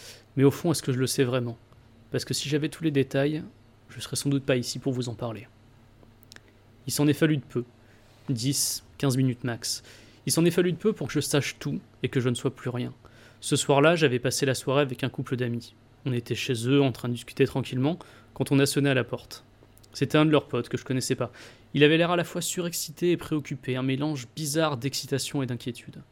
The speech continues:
Il était en sueur, comme s'il avait couru. Il est rentré et il s'est posé sur le canapé. Il a dit : « Les gars, vous allez sûrement pas me croire, mais il faut absolument que je vous raconte un truc. Un truc qui fait flipper,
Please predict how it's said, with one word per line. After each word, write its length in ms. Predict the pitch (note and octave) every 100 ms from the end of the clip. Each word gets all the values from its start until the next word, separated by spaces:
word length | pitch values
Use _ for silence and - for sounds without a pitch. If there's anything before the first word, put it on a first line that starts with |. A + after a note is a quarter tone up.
| _ _ _ _
Il 60 | C3+
était 180 | B2+ C#3+
en 100 | C3
sueur, 400 | - C3 A#2+ -
comme 140 | B2+
s'il 160 | - C3
avait 120 | B2
couru. 300 | - A#2+ A#2+ - _ _ - _ _ _ _
Il 80 | C3+
est 60 | C3+
rentré 380 | C#3 C3 F3+
et 20 | E3+
il 80 |
s'est 140 | - -
posé 240 | - C3
sur 120 | B2
le 60 | B2+
canapé. 360 | B2+ B2 - - - - - _ _ _ -
Il 100 | C3+
a 60 | B2+
dit : « 240 | B2+ D#3+ - _ _ _ _ -
Les 200 | D3 C#3+
gars, 280 | D#3 E3+ - -
vous 120 | C3
allez 120 | D3
sûrement 220 | - A#3
pas 140 | A#3 E3
me 40 |
croire, 300 | - F#3 G3+
mais 80 | C#3
il 60 |
faut 120 | - C#3
absolument 600 | - - G#3+ E3 E3 E3
que 120 | D3
je 80 | -
vous 100 | C3+
raconte 280 | C3 B2+
un 60 | C3
truc. 340 | - - - - - - -
Un 100 | C3
truc 180 | - E3
qui 120 | -
fait 160 | -
flipper, 520 | - - C3+ - C#3+